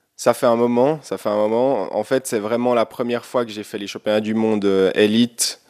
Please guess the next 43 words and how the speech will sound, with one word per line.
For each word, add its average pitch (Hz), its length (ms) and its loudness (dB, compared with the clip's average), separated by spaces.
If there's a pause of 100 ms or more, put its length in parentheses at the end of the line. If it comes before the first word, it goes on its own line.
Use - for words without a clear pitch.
(320)
en 95 140 -6
poursuite 110 400 -8
par 98 160 0
équipe. 127 380 -4
C'était - 280 -6
en 90 160 -2
deux 92 140 -2
mille 104 160 -4
dix-huit, 107 580 -6
euh, 95 100 -6
début 107 260 -6
deux 117 100 0
mille 117 160 -4
dix-huit 110 340 -8
à 101 80 0
Apeldoorn. 110 580 0
Donc, 95 180 -6
je - 40 -8
sortais 107 400 -4
des, 95 380 -4
des 101 100 -2
rangs 107 200 -2
juniors 117 580 4
et 101 80 -4
là, 117 440 4
j'ai 98 460 -2
couru 117 540 0 (500)
donc 101 160 -8
la 101 100 0
poursuite 117 360 -6
par 107 140 4
équipe 107 280 -2
avec 98 220 0
certains 107 340 -4
qui 92 120 -10
ont 92 100 -6
fait 92 580 -8
Rio, 104 380 0
justement. 117 680 2
Et 98 60 0
puis, - 140 -10
j'étais 87 280 -6
vraiment 95 720 -4